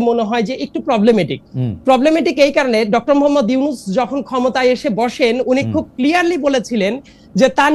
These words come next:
Speaker 1: নিয়োগকর্তা হলো ছাত্ররা।
Speaker 2: হুম।
Speaker 1: এবং অনেক জায়গায়, কেন এই সরকারের ভেতর আপনি যে বললেন সব জায়গায় বিএনপির লোক বসে আছে, ছাত্র প্রতিনিধি দুইজন বসে আছে না?
Speaker 2: হুম।
Speaker 1: এখনো
Speaker 2: আছে তো,
Speaker 1: সরকারের
Speaker 2: আছে তো,
Speaker 1: ভেতরে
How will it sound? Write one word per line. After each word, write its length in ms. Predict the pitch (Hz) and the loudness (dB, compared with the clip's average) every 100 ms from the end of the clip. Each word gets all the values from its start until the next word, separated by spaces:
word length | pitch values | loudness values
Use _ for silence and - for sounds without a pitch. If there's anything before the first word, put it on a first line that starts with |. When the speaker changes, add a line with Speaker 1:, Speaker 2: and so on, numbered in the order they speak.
| 269 | 4
Speaker 1:
নিয়োগকর্তা 480 | 277 277 269 233 262 | 2 2 -2 -2 -2
হলো 140 | 247 302 285 | -2 -2 -4
ছাত্ররা। 420 | 226 180 151 117 - | -8 -6 -8 -8 -4
Speaker 2:
হুম। 160 | 131 110 - - - - | -4 -4 -8 -20 -10 0
Speaker 1:
এবং 140 | 269 302 - 233 | 2 2 2 2
অনেক 200 | 302 311 254 | 4 4 4
জায়গায়, 360 | 330 220 202 220 - - - - - | 2 4 2 0 -6 -16 -20 -6 0
কেন 120 | 320 294 | 2 2
এই 60 | 285 - | 0 0
সরকারের 400 | 302 311 320 320 | 0 0 0 0
ভেতর 260 | 285 330 269 | -2 0 -2
আপনি 120 | 254 277 | -2 -6
যে 60 | 269 | -6
বললেন 200 | 294 311 - | -6 -6 -6
সব 120 | 285 226 | -4 -2
জায়গায় 220 | 311 302 202 | 0 0 0
বিএনপির 320 | 269 269 269 | 0 0 0
লোক 100 | 254 202 | 0 0
বসে 160 | 233 254 | -2 -4
আছে, 100 | 220 240 | -8 -8
ছাত্র 180 | 285 285 247 | -8 -6 -4
প্রতিনিধি 320 | 233 277 277 254 | 0 2 2 2
দুইজন 200 | 233 285 240 | 2 2 2
বসে 160 | 233 277 | 0 -2
আছে 140 | - 285 | -2 -4
না? 60 | 311 - - | -6 -8 -8
Speaker 2:
হুম। 160 | 117 113 87 - 214 | -6 -4 -8 -6 2
Speaker 1:
এখনো 260 | 233 269 294 | 4 6 4
Speaker 2:
আছে 100 | 381 | 2
তো, 60 | - | 0
Speaker 1:
সরকারের 320 | 269 254 240 | 2 4 4
Speaker 2:
আছে 60 | 226 | 4
তো, 20 | |
Speaker 1:
ভেতরে 240 | 240 262 | 4 2